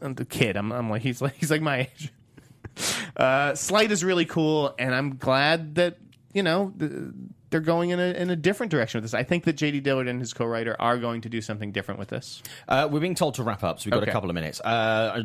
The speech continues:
Speaker 2: a, a Dragon Tattoo sequel or reboot. Um,
Speaker 1: Yep.
Speaker 2: apparently eyeing Scarlett Johansson or, uh, Natalie Portman. I'm not excited by either of those. I would like to see something a bit more creative when it comes to that role.
Speaker 1: Yeah, if they did it, I think it would be ScarJo over Natalie Portman.
Speaker 2: I
Speaker 1: I
Speaker 2: think
Speaker 1: just
Speaker 2: so.
Speaker 1: cannot see Natalie Portman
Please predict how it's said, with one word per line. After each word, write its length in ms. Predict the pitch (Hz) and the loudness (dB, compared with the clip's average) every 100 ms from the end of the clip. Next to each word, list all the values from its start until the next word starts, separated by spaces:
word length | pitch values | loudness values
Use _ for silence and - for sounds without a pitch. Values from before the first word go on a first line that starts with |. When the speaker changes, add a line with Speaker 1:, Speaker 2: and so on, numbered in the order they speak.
| 98 | -4
Speaker 2:
a, 60 | |
a 20 | 117 | -2
Dragon 300 | 147 147 131 | 0 0 -2
Tattoo 360 | 135 107 107 | -4 -2 -4
sequel 460 | 92 92 80 92 87 | -2 -4 -4 -4 -2
or 180 | 101 98 | -2 -2
reboot. 520 | 90 95 85 85 82 - | -2 -4 -2 -4 -4 -2
Um, 180 | 95 135 | 0 2
Speaker 1:
Yep. 140 | 170 - - | 0 -6 -12
Speaker 2:
apparently 360 | - 131 139 120 | -4 -2 -2 -2
eyeing 240 | 127 113 | -2 -2
Scarlett 440 | - - 120 110 | -2 -2 0 -2
Johansson 760 | 82 98 87 123 110 - 104 101 | -4 -4 -4 -6 -4 -2 -2 -2
or, 440 | - 104 98 95 95 | -2 0 0 -2 -4
uh, 80 | |
Natalie 380 | 95 95 92 95 | -4 -4 -6 -8
Portman. 500 | - 117 107 82 78 - - - 127 | -4 -4 -2 -4 -8 -10 -14 -14 -4
I'm 360 | 143 262 359 349 | -2 0 0 0
not 180 | 320 330 | 0 0
excited 340 | - 269 220 | -2 -2 -2
by 160 | 208 165 160 | -2 0 0
either 140 | 120 | 0
of 80 | 107 | 0
those. 240 | 98 143 | 0 0
I 220 | 175 165 220 | -2 -2 -2
would 140 | 214 | -2
like 200 | 180 135 | -4 -4
to 80 | - | -4
see 160 | - 147 | -2 -2
something 300 | 156 127 131 | -2 -2 -2
a 40 | |
bit 100 | 117 | 0
more 140 | 117 | -2
creative 640 | 110 120 95 82 - 76 - | -2 -2 -2 -2 -6 -6 -6
when 120 | 90 | -6
it 80 | 80 | -4
comes 280 | 92 82 - | -4 -6 -6
to 80 | |
that 180 | 82 71 | -6 -4
role. 240 | 80 95 123 | -4 -4 -4
Speaker 1:
Yeah, 360 | 139 139 131 - | -2 0 0 -2
if 160 | 151 | -2
they 100 | - 147 | 0 2
did 180 | 156 | 2
it, 120 | 139 123 | 2 0
I 60 | |
think 180 | 117 123 | 0 0
it 40 | 113 | 0
would 100 | 110 | 0
be 60 | 110 | -2
ScarJo 460 | - 110 113 107 | 0 0 -2 -2
over 240 | 113 110 113 | -2 -2 -2
Natalie 300 | 117 120 117 | -2 -2 -2
Portman. 340 | 123 113 127 | 0 2 0
Speaker 2:
I 20 | |
Speaker 1:
I 20 | 110 | 0
Speaker 2:
think 100 | 92 | 0
Speaker 1:
just 120 | 113 | 0
Speaker 2:
so. 100 | 82 | 0
Speaker 1:
cannot 340 | 92 101 95 - | 0 -2 -4 -6
see 80 | |
Natalie 300 | 95 98 95 | -4 -4 -4
Portman 560 | 98 101 98 95 92 98 | -4 -4 -4 -6 -6 -10